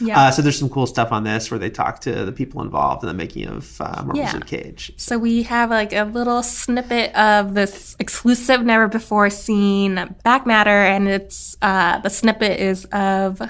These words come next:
Speaker 1: Cottonmouth.
Speaker 2: Yep.
Speaker 1: And you'll see a lot of that for all the characters and Harlem and
Speaker 2: Mm-hmm.
Speaker 1: just everything Luke Cage. In the world of Marvel's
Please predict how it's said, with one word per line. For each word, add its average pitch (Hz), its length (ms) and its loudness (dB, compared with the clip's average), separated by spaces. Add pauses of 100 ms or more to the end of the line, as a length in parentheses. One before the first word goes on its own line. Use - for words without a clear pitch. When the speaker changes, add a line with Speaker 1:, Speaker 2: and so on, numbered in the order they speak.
(100)
Speaker 1:
Cottonmouth. 233 500 0 (280)
Speaker 2:
Yep. - 280 -2
Speaker 1:
And 214 80 0
you'll 214 140 2
see 226 180 -2
a 214 60 2
lot 202 160 4
of 185 80 2
that 190 360 2 (480)
for 214 140 6
all 202 160 8
the 196 80 2
characters 190 960 2
and 185 400 0
Harlem 269 960 6 (100)
and 190 140 0
Speaker 2:
Mm-hmm. - 20 -2
Speaker 1:
just 190 480 -4 (360)
everything 262 760 -2
Luke 202 220 0
Cage. - 560 -10 (520)
In 214 160 0
the 208 100 0
world 208 320 2
of 202 80 6
Marvel's 202 540 4